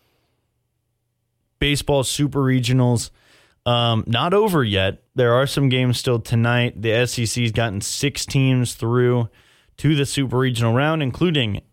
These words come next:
the Auburn Tigers. Let's go. Yeah, that's pretty much all I got. We'll get, uh, we'll get our baseball correspondent back on here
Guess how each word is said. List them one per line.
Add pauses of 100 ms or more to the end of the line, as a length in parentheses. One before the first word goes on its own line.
(140)
the
Auburn
Tigers. (260)
Let's
go. (3750)
Yeah,
that's
pretty
much
all
I
got. (340)
We'll
get,
uh, (760)
we'll
get
our
baseball
correspondent
back
on
here